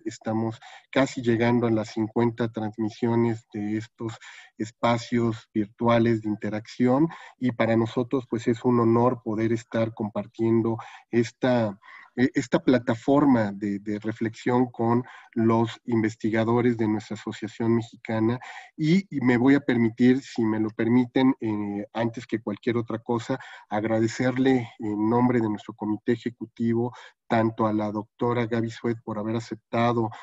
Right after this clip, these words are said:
el estar el día de hoy con nosotros compartiendo este tema, métodos digitales para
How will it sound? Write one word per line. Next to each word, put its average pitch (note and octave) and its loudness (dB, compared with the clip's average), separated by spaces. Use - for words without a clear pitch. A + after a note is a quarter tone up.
el A2 -2
estar A#2 -2
el A#2 2
día A#2 2
de A#2 2
hoy A#2 2
con A#2 -2
nosotros A2+ -6
compartiendo A2+ -4
este A#2 -10
tema, A#2 -2
métodos A2+ -4
digitales A2+ -6
para G#2+ -8